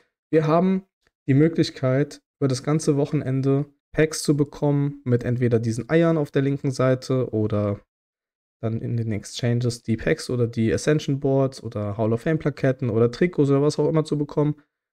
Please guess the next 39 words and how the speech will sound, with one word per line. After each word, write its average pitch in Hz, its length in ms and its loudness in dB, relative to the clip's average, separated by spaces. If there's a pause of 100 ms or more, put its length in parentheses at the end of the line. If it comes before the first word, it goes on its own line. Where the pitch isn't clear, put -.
(180)
Und 185 260 2
am 143 260 2
Ende, 165 440 4
wenn 143 120 0
man 135 140 -2
eine 135 200 -4
Agenda 143 480 -2
vervollständigt 131 760 -4
hat, 131 160 -8
dann 117 240 -2
hat 127 120 -4
man 139 120 -2
die 123 80 -2
Möglichkeit, 127 520 0
auf 120 200 -6
einen 135 260 0
der 120 140 -2
fünf 156 360 0 (600)
Galaxy 135 380 0
Opal 135 260 2
Spieler, 123 340 -2
die 127 100 -2
man 120 160 0
da 120 60 -2
auf 117 100 -4
der 117 160 -4
rechten 110 260 -6
Seite 101 260 -6
sieht. 104 240 -10
Wir 127 80 2
gehen 175 160 2
mal 190 80 2
ganz 170 200 0
kurz 160 200 -2
den 147 100 0
kurzen 156 300 -2
Text 165 240 -2
hier 151 100 0
durch 175 320 2